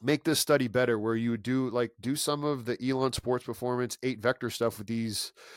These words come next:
uh, on your legs and put the E M G on, you know, the whole lower leg and the hip flexor, just like they do with some of the biomechanical stuff. All right, you're gonna do an eight vector each leg. Let's do multiple reps of it. Let's do it on grass. Let's do it on artificial turf. Let's do it,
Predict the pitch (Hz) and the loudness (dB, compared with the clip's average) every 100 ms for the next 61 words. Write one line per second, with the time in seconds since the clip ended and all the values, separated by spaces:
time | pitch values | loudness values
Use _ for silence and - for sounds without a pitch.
0 | - - - 113 107 - 123 127 117 110 | -20 -20 -6 -2 0 0 0 0 0 2
1 | 147 - - - 110 104 143 135 - 127 | 2 0 -10 -10 -8 -6 -4 -4 -4 -2
2 | 131 107 123 123 110 107 104 - - 120 | -2 -2 0 0 0 -2 -6 -16 -12 -8
3 | 107 104 - - 131 127 123 127 113 110 | -6 -8 -8 0 2 4 4 4 2 -2
4 | 113 104 101 120 123 117 123 104 117 120 | -4 -6 -6 -6 -4 -6 -6 -8 -4 -4
5 | 113 113 107 120 113 120 107 98 113 110 | -4 -4 0 0 0 -4 -6 -2 0 0
6 | - 131 139 107 - 107 117 - - - | -2 -2 -2 -4 -4 -2 -4 -6 -20 -20
7 | - - 127 120 113 127 117 120 - 131 | -10 4 4 4 0 -2 2 0 2 -2
8 | 123 104 127 - 123 127 123 _ _ _ | 0 2 2 4 2 2 -2 _ _ _
9 | 139 139 117 123 127 131 113 - - 135 | -2 0 0 2 4 2 -2 -12 -6 -6
10 | - 139 113 123 123 113 110 120 123 123 | -4 -4 -2 -2 -2 -6 -2 0 0 -2
11 | 113 123 - 117 113 - 123 120 110 95 | 0 -2 -2 -6 -6 -2 0 2 0 -2
12 | 113 123 127 110 101 120 117 110 113 117 | 2 4 2 0 -8 -4 -4 -4 -2 -2
13 | - 113 104 - 160 156 - - - - | -4 -10 -8 0 0 0 -8 -20 -20 -16
14 | - 131 127 101 127 131 123 | 0 2 2 0 2 4 2